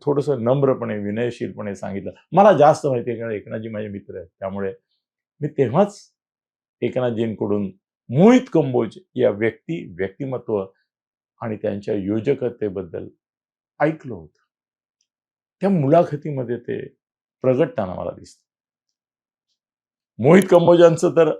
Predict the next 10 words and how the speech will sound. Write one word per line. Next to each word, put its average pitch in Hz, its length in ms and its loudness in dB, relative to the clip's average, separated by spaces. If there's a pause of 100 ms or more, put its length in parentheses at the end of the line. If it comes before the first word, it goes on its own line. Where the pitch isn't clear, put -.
(160)
अभिनंदन, 143 580 2
इतकी 131 240 -8
सुंदर 127 340 -2
मुलाखत 123 460 -2
दिल्याबद्दल 110 380 -6
मी 113 120 -12
करतोच, 107 600 -8 (440)
पण 135 80 -4
सरिता 120 400 2
कौशिक, 107 400 -6